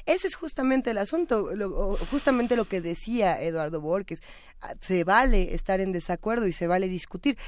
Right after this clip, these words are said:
¿Cómo se va a hacer una agenda plural si no nos juntamos todos a discutir todos estos temas, ¿no? Por aquí hace un rato decían, es que, eh, ¿por qué dicen que es bueno que siga habiendo problemas para discutirlos? Y bueno, no es, en el punto no es que haya problemas para discutirlos, sino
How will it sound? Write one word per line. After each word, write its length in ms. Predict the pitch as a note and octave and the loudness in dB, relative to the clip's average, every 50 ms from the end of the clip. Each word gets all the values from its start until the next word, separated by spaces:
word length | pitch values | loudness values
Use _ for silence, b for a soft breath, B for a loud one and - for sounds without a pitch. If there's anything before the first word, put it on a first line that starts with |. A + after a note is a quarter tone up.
| B B B B | B B B B
¿Cómo 240 | - A#3+ C4 C4 C4 | 0 2 4 4 4
se 140 | G#3+ B3+ A3 | 4 2 2
va 100 | G#3+ A3 | 4 4
a 40 | |
hacer 200 | A3+ - - G#3+ | 2 2 0 -4
una 140 | A3 A3 G#3+ | -2 -2 -2
agenda 300 | G3 G#3+ G#3+ G#3+ G#3+ G#3 | -2 -2 -2 0 0 0
plural 400 | - - A#3+ A#3 A3 G3+ G3+ - - | 0 0 0 2 2 2 0 0 -4
si 160 | - - F#3+ | -4 -2 0
no 80 | F#3+ | 0
nos 160 | F#3 G3 G3 - | 0 0 -2 -4
juntamos 460 | G3+ F#3 F3 F3+ E3+ F3+ F#3 F3+ - | -6 -6 -4 -2 -2 -2 -2 -2 -2
todos 320 | - F#3 F3 F3+ F3 - E3+ | -2 -2 -2 -2 -4 -4 -6
a 20 | |
discutir 460 | D#3+ D#3+ - - D#3+ - - F3 E3+ | -6 -6 -6 -8 -8 -8 -8 -8 -6
todos 280 | - - E3+ D#3+ D#3 - | -4 -4 -2 -2 -2 -4
estos 260 | D#3+ - - D#3+ D3 | -8 -10 -10 -12 -10
temas, 340 | - - F3 E3+ D#3+ D3 C3+ | -6 -2 -2 -2 -2 -4 -6
¿no? 120 | E3 F3 - | -8 -12 -10
Por 180 | - D#3+ D3+ | -8 -8 -6
aquí 360 | C#3+ C#3+ - E3+ F3 F3+ E3+ - b b b b b b - - - - - - - - - | -6 -6 -6 -4 -4 -4 -6 -8 b b b b b b -18 -18 -18 -20 -20 -20 -14 -8 -4
hace 200 | G#3 G3 - G#3 | -4 -2 0 2
un 60 | G3+ | 4
rato 200 | G3 F#3+ F3+ F#3+ | 4 4 4 2
decían, 240 | F#3 F3 F3+ F#3 G3 | 0 2 2 2 2
es 100 | G3 - | 0 0
que, 200 | - C4 A#3 B B B B B B B B - | 0 0 0 B B B B B B B B -4
eh, 180 | F#3 F#3+ - E3+ - | -4 -4 -4 -4 -2
¿por 180 | A3 A3 A3 | -2 -2 -2
qué 220 | - - B3+ B3+ C4+ | 0 2 4 4 6
dicen 320 | C#4 C4+ - - C#4 C4 | 4 4 2 2 -2 -2
que 100 | - A#3+ | 0 0
es 120 | A#3 A3 F#3+ | 0 0 0
bueno 340 | F#3+ A3 G#3+ A3 A#3 A3+ | 0 0 0 0 -2 -2
que 100 | - G#3+ | -4 -4
siga 260 | F#3+ - G#3+ G3 G3+ G3 | -6 -4 -4 -2 0 0
habiendo 340 | F#3+ G3+ G3 G3+ G3 G3 F#3 | 0 0 -2 -2 -2 -4 -4
problemas 500 | - F#3 F3 E3+ F#3 F3+ F#3 F#3 F#3 - | -2 -2 -2 0 0 0 0 -2 -4 -4
para 200 | - F#3 E3+ E3+ | -4 -4 -2 -2
discutirlos? 520 | F3 - - G3+ - D4 C#4 G#3 D#3+ - | -2 -4 -6 -4 -2 -2 -2 -2 -4 -10
Y 80 | - E3 | -8 -4
bueno, 220 | D#3+ F#3 F#3 E3 B2 | -2 0 0 0 0
no 200 | F3 F#3 F#3+ F#3+ | 2 2 2 2
es, 140 | F#3+ - - | 2 0 -6
en 120 | - - - B B B B B B G#3+ | -16 -16 -16 B B B B B B -2
el 80 | G#3+ G#3 | -2 0
punto 240 | - C4 C#4 D4 C#4+ | 0 0 4 6 6
no 80 | C4+ | 6
es 60 | C4+ | 6
que 80 | - C4+ | 6 4
haya 180 | B3+ B3+ A#3+ A#3 | 4 6 4 4
problemas 520 | - A3+ G#3 G3+ G#3+ A3 A3+ A3+ A3 - | 4 4 6 6 6 4 4 2 0 -2
para 240 | - G3+ F#3+ F3+ F3+ | -2 -2 -2 0 0
discutirlos, 640 | F3+ F#3 - - G3 F#3 - G#3+ G3+ F#3+ G#3 A3 A3 - - | -2 -4 -4 -6 -10 -8 -4 -4 -4 -2 -2 -4 -6 -6 -8
sino 440 | - - - F#3 F#3 F#3 F3+ E3 | -8 -2 2 4 4 4 4 2